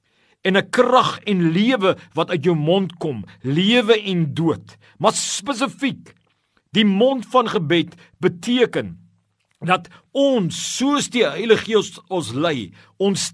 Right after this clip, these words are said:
tyd maak om met die Here te kommunikeer deur al die verskillende vorms van gebed. Met ander woorde, deur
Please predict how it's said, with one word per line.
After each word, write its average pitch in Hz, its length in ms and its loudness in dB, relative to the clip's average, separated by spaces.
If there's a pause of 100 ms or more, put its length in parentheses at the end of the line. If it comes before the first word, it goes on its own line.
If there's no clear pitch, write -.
tyd 247 320 0
maak 127 480 -10 (300)
om 214 260 4
met 208 140 0
die 196 160 0
Here 175 720 2 (200)
te 185 120 2
kommunikeer 170 840 -2 (400)
deur 208 200 4
al 254 300 4
die 233 260 -4 (160)
verskillende 208 840 -2 (340)
vorms 220 600 2
van 180 240 2
gebed. 135 540 -4 (140)
Met 170 140 -2
ander 254 260 -2
woorde, 208 420 4 (400)
deur 196 580 4